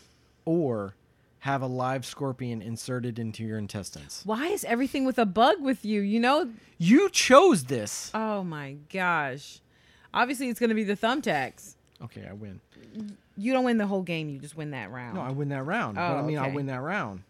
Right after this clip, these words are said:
Speaker 2: Yeah.
Speaker 1: All right, we're gonna give up in a little bit on this
Speaker 2: Okay.
Speaker 1: A B thing.
Speaker 2: Okay. All right. One, two, or three.
Speaker 1: Here, you need those. Uh, one.
Speaker 2: Okay. <laughs>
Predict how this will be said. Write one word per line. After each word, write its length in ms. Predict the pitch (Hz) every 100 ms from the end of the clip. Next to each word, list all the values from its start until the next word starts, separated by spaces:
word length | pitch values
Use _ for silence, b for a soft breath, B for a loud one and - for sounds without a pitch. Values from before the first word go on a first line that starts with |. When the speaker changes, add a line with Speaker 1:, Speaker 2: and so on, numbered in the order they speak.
| -
Speaker 2:
Yeah. 320 | 151 120 85 139 _ _
Speaker 1:
All 60 | 107
right, 80 | 101
we're 120 | 123
gonna 160 | 131 117
give 200 | 107 101
up 140 | 98
in 80 | 87
a 40 |
little 200 | 92 98
bit 200 | 92 85 80
on 200 | 117 151
this 100 | -
Speaker 2:
Okay. 160 | 139 117
Speaker 1:
A 40 |
B 200 | 104 98
thing. 240 | - - 95
Speaker 2:
Okay. 420 | 160 160 147 131 131 _ b b b b b b _ _ _ _ -
All 60 | 233
right. 360 | 226 180 - - -
One, 200 | 208 226
two, 160 | 226 254
or 80 | 254
three. 420 | 214 175 165 170 B B B B B _ _ _ _ -
Speaker 1:
Here, 200 | 104 90
you 80 | 107
need 160 | 104 101
those. 300 | 101 92 - _ _ _ b b b b b -
Uh, 180 | 120 113
one. 380 | 107 107 95 85 _ _ _ _ _ _ _ B B B B
Speaker 2:
Okay. 420 | 175 175 135 85
<laughs> 40 | -